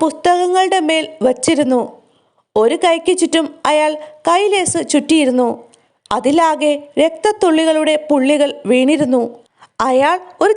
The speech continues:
ചെറുപ്പക്കാരനായിരുന്നു. ഇരുപത്തിയഞ്ചിന് മുകളിൽ വയസ്സ് വരില്ല. പൗരുഷം തുളുമ്പുന്ന മുഖം, പക്ഷേ ആകെ വിളറിയിരുന്നു. ശക്തമായ എന്തോ ക്ഷോഭത്താൽ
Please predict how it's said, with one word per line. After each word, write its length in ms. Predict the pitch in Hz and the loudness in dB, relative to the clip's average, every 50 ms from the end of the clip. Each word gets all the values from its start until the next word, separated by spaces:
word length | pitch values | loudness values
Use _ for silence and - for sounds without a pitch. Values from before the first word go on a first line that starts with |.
| - - | 2 2
ചെറുപ്പക്കാരനായിരുന്നു. 1120 | 330 262 247 247 247 349 359 381 403 392 403 403 392 370 339 320 320 311 311 285 294 277 269 254 - - - _ _ _ - - - - - 226 | 2 2 2 0 0 -2 0 2 2 2 2 2 0 0 0 0 0 -2 -2 -2 -2 -2 -2 -4 -10 -20 -20 _ _ _ -20 -20 -20 -6 -2 -2
ഇരുപത്തിയഞ്ചിന് 680 | 226 226 240 262 302 294 - 392 415 403 381 415 415 453 440 | 2 2 4 2 2 2 2 2 2 2 2 2 0 2 2
മുകളിൽ 300 | 440 415 415 415 427 403 - - - 440 | 2 2 2 2 2 -2 -2 -4 0 2
വയസ്സ് 340 | 494 508 508 494 466 - - 294 | 2 4 4 2 2 2 0 0
വരില്ല. 320 | 269 247 262 302 277 262 247 247 - - - - - - - - _ _ _ - | 2 2 0 0 0 0 0 0 -2 -6 -14 -20 -20 -20 -20 -20 _ _ _ 0
പൗരുഷം 540 | 277 247 240 247 254 320 359 370 392 403 392 370 381 | 0 2 2 2 0 0 0 0 0 0 0 0 0
തുളുമ്പുന്ന 400 | 339 339 302 285 339 311 320 330 294 | 0 2 2 0 0 0 2 0 0
മുഖം, 260 | 285 285 294 269 233 240 - - - _ _ _ _ _ _ - | 0 0 0 -2 -2 -4 -12 -20 -20 _ _ _ _ _ _ 0
പക്ഷേ 380 | 403 415 403 403 - - 403 392 370 - - - 262 254 254 | 0 0 0 -2 0 0 0 0 -2 -4 -6 -4 -2 0 0
ആകെ 280 | 254 277 254 359 370 - - 220 240 | 0 0 0 -2 -2 -2 -4 0 0
വിളറിയിരുന്നു. 680 | 254 240 247 262 294 370 370 381 330 339 311 311 269 240 - - - _ _ _ _ _ _ _ | 2 2 2 2 2 2 2 2 2 2 0 0 0 -2 -4 -10 -20 _ _ _ _ _ _ _
ശക്തമായ 720 | - - 370 359 370 370 - 453 440 403 415 415 403 403 415 392 311 294 | -4 -2 -2 -2 -2 -4 -2 0 0 2 2 2 2 2 2 0 0 0
എന്തോ 200 | 294 294 294 302 294 294 - | 0 2 0 0 0 -2 -6
ക്ഷോഭത്താൽ 640 | - - - 269 254 262 277 262 - - - - - | -4 0 0 2 2 2 2 2 0 0 0 0 0